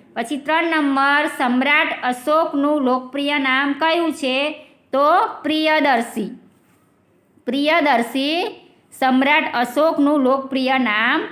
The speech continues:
છે. પછી જુઓ ચાર નંબર,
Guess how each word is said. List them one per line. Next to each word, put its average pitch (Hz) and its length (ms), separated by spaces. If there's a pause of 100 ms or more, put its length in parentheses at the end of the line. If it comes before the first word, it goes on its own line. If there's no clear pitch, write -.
(160)
છે. 254 400 (360)
પછી 247 300
જુઓ 285 320 (120)
ચાર 302 360
નંબર, 269 600